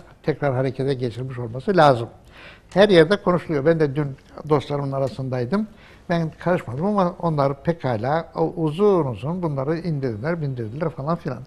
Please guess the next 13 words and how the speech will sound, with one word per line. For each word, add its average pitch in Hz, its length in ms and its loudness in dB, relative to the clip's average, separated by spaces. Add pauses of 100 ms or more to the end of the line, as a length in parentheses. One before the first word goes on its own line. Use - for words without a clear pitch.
(120)
Tanık 208 240 2
oldum. 107 240 -8 (520)
Biliyorum, 190 340 8
her 170 180 10
yerde 151 240 6
vardır. 110 380 0 (640)
E, 170 360 4 (100)
bu 180 220 2
da 151 200 4
bir 160 100 -2
süre 147 320 -2
devam 139 320 2
eder. - 500 -12